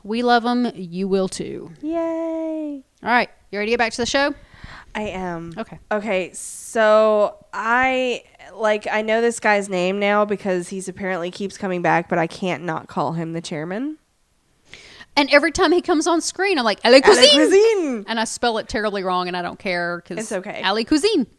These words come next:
Speaker 2: Yeah. Um, so <laughs> in case you're new to, um, Agents of shield and us, um, this is the chairman from Iron Chef America, and I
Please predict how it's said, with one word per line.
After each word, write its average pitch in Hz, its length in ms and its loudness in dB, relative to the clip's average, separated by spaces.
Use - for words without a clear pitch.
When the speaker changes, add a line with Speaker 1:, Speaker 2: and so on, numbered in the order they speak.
Speaker 2:
Yeah. - 180 -18
Um, 262 340 2
so 370 140 0
<laughs> - 0 -
in 370 80 2
case 392 380 -2
you're 359 100 -2
new 262 220 0
to, 240 200 0
um, 240 260 4
Agents 247 360 -2
of 233 80 -6
shield 233 380 -2
and 202 160 0
us, 208 420 2
um, 233 240 0
this 571 180 2
is 659 120 -8
the 359 100 -2
chairman 240 480 -2
from 220 200 -4
Iron 208 300 0
Chef 226 240 -4
America, 220 640 0
and 196 200 -4
I 196 600 2